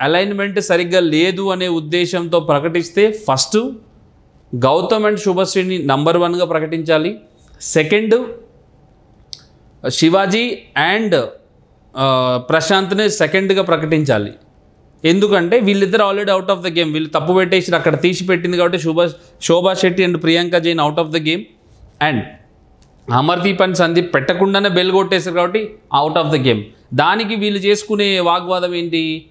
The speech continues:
ఆ, మరి అట్లా అంటే చి-, గౌతమ్ కృష్ణ చికెన్ తినేటప్పుడు చేసిన టాస్క్లో తను తిని బెల్ కొట్టాడు, చిన్న ముక్కు ఉందని చెప్పి దాన్ని అనర్హులా ప్రకటించారు కదా, అనర్హుడిగా. మరి ఇప్పుడు దానికి దీనికి కంపేర్ చేస్తే హండ్రెడ్ పర్సెంట్ మీరు కూడా చేసిన తప్పే.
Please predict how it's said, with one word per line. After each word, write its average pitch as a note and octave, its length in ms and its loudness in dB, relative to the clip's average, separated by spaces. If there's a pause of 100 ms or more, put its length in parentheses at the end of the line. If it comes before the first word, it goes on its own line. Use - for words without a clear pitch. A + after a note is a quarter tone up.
(260)
ఆ, C#3 100 4
మరి D#3+ 220 2
అట్లా D#3+ 180 2
అంటే F#3 380 2
చి-, C3+ 200 4
గౌతమ్ E3 300 0
కృష్ణ G3 220 0
చికెన్ F#3+ 360 0
తినేటప్పుడు G3 460 0
చేసిన F3+ 280 -2
టాస్క్లో E3+ 720 0 (240)
తను F3+ 140 2
తిని G3+ 260 0
బెల్ G3+ 240 2
కొట్టాడు, G#3 420 2
చిన్న G3 140 -2
ముక్కు F#3+ 300 -4
ఉందని G3+ 200 -2
చెప్పి G3 240 -2
దాన్ని F#3+ 260 -2
అనర్హులా G3 440 0
ప్రకటించారు F3+ 800 0
కదా, C#3 180 2
అనర్హుడిగా. D#3+ 600 0 (580)
మరి F#3+ 180 4
ఇప్పుడు G3 160 2
దానికి G#3 320 0
దీనికి G#3+ 260 0
కంపేర్ G#3 400 0
చేస్తే G#3 220 2
హండ్రెడ్ G#3 320 2
పర్సెంట్ A3 260 0
మీరు G#3+ 140 2
కూడా G#3+ 160 -2
చేసిన G#3+ 240 -2
తప్పే. F#3+ 580 0